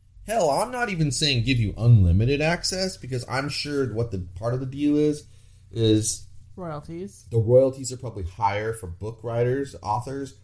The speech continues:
Speaker 1: than it is for musicians.
Speaker 2: Well, hold on some, a second. Let me clarify something. If you've never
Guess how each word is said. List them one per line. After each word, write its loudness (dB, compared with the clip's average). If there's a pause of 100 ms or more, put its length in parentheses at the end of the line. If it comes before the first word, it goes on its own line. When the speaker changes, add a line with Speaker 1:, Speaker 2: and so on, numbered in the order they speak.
(100)
Speaker 1:
than -8
it -2
is 0
for -8
musicians. -2
Speaker 2:
Well, -6
hold -2
on 2
some, -8
a -12
second. -14
Let -4
me 4
clarify 2
something. -10
If -14
you've -8
never 2